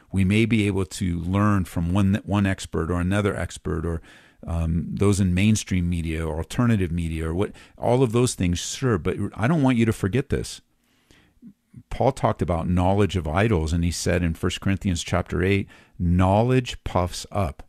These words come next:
but love edifies." And as I was mentioning, um, and Pastor Chuck Smith, my pastor Jeff Johnson taught us this, and I have the privilege of teaching you,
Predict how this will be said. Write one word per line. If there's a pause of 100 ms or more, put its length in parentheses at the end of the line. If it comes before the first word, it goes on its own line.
(760)
but
love (480)
edifies." (1200)
And
as
I
was
mentioning, (320)
um,
and
Pastor
Chuck
Smith, (120)
my
pastor
Jeff
Johnson
taught
us
this, (340)
and
I
have
the
privilege
of
teaching
you,